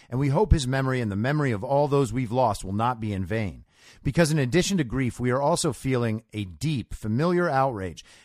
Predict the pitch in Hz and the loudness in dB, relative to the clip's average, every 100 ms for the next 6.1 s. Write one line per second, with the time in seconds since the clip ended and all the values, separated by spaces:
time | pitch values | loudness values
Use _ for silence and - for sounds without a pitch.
0 | _ 131 117 113 180 196 180 135 123 127 | _ -2 0 0 0 2 2 0 0 -2
1 | 120 113 101 156 170 143 110 117 135 123 | -4 -4 -2 0 0 -2 -4 0 2 2
2 | 113 95 98 143 127 139 135 123 95 101 | 0 -2 -6 -6 -2 -2 0 -2 -4 -12
3 | 78 95 127 151 185 160 - 139 - 147 | -8 -2 -2 0 -2 -2 -2 -2 -2 -6
4 | 131 131 104 - - - _ - 131 156 | -2 -2 -2 -6 -18 -20 _ 0 2 2
5 | 131 131 131 - 101 92 120 131 123 113 | 0 0 -2 -4 -6 -2 0 2 2 2
6 | 101 | 0